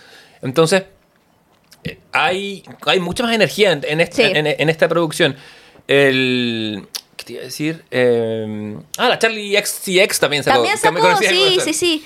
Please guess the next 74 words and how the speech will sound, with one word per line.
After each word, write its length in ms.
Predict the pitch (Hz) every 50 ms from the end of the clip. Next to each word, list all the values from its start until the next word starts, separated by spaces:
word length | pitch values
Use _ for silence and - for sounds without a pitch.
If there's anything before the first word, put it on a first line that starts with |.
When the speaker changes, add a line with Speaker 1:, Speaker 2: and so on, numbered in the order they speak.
| - -
Speaker 1:
que 80 | - -
tiene 80 | -
una 80 | - 254
canción 80 | 247
Speaker 2:
También 100 | - -
Speaker 1:
que 60 | - -
se 80 | -
llama 120 | - - -
Speaker 2:
sacó. 120 | - 127
Speaker 1:
Yuk, 300 | 131 127 139 175 180 - - -
que 100 | - 120
me 60 | 113
gusta 200 | 127 139 139 143
mucho. 180 | 123 107 - - - _ _
A 60 | 135
Speaker 2:
Y 40 | -
Speaker 1:
ver. 80 | -
Speaker 2:
que 100 | - 285
viene 220 | 269 311 480 587 659 640 640
Lollapalooza 480 | 622 640 640 605 605 679 740 - 719 679 740 807
ahora, 100 | 466 330
¿o 40 | 311
no? 120 | 294 339 466 605
Según 380 | 622 - - 330 320 370 370 359
yo 80 | 381 427 466 480
estaba 220 | 466 - - 453 480
en 180 | 494 494 508
la... 420 | 523 523 523 539 523 523 523 - 302
Es 60 | -
que, 100 | - 226
bueno, 180 | 202 208 320
Speaker 1:
Creo 120 | - - -
que 60 | 226
Speaker 2:
son 40 | 220
Speaker 1:
sí. 120 | 240 - 214
Speaker 2:
tantos 360 | 262 285 285 277 - 320 320
artistas. 600 | 320 320 - - 330 330 - - _ 381 370 392 453 -
Speaker 1:
No, 500 | - - 120 131 131 135 135 127 123 117
veo 200 | 110 110 - -
los 100 | - -
carteles 300 | - 135 - 151 143 147
de 40 | 147
Lollapalooza 360 | 147 147 139 147 165 - 175
porque 160 | 151 - 135
me 80 | 127 120
deprimen 260 | 117 123 143 147 151
un 60 | 147
poco 300 | 151 170 147 143 123 127
y, 100 | 139 139
me 100 | 131 131
recu-, 160 | 127 131 131 123
y 80 | 135
siempre 220 | - 190 180 202 185
me 80 | 190
recuerdan 300 | 185 170 190 185 196 170
que 100 | 156 139
debía 220 | 135 135 139 139 135
haber 120 | 135 135
ido 80 | 139 139
el 60 | 135
primero 380 | 139 123 127 143 160 175 - -
y 100 | 135 123
nunca 340 | 127 139 190 - - - -
más. 420 | - - - - - - - -
Speaker 2:
<laughs> 600 | 240 262 - 311 254 254 - 269 - - 277 269
Speaker 1:
La 140 | - - -
wea. 260 | - - - - - - - - - - - - - -
Speaker 2:
Igual 300 | 240 240 240 254 254 254
quiero 180 | - 320 311 320
ir 80 | 311
el 140 | 330 330 320
de 60 | 311
ahora, 280 | 311 311 311 285 233 202
weón. 400 | 185 175 156 135 165 190 226